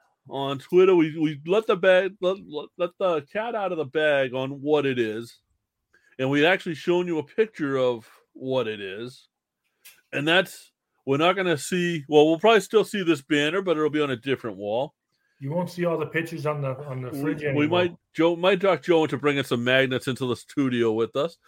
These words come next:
Speaker 2: Well,
Speaker 1: But we
Speaker 2: I wanna show you the one I wanna bring.
Speaker 1: We're going into a legit, like, it, it is for all, all intents and purposes, it's a radio studio that we're going into.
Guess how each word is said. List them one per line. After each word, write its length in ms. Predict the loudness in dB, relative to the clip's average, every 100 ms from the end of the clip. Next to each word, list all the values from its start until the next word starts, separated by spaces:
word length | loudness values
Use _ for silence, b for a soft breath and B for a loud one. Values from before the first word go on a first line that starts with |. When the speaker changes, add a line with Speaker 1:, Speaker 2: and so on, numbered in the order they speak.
| B
Speaker 2:
Well, 220 | 2 4
Speaker 1:
But 60 | 4
we 120 | 4
Speaker 2:
I 40 | 2
wanna 200 | 0 0
show 180 | 4 4
you 100 | 4
the 80 |
one 200 | 4 4 4
I 120 | 4
wanna 300 | 2 0 0
bring. 280 | -2 -4 -6 _ _ _ _ _ b b b _
Speaker 1:
We're 140 | 0
going 320 | 4 4 2 0
into 260 | 0 0
a 140 | 2 4
legit, 720 | 4 2 0 -2 0 0 -4 -4
like, 420 | 0 2 0 -12 -14 -4
it, 180 | -2 -2
it 240 | 0 0 2
is 320 | 4 4 2
for 260 | 2 2 4
all, 520 | 4 4 6 4 0 -16 -20 _
all 300 | -2 2 2
intents 340 | 0 -2 -2 -2
and 80 |
purposes, 480 | 0 0 0 -4 -4
it's 160 | -6 -4
a 80 | -2
radio 440 | 2 2 2 0
studio 440 | -2 -6 0 2 2
that 140 | 0
we're 140 | -2
going 320 | -2 -2 -4 -6
into. 420 | -8 -10 -18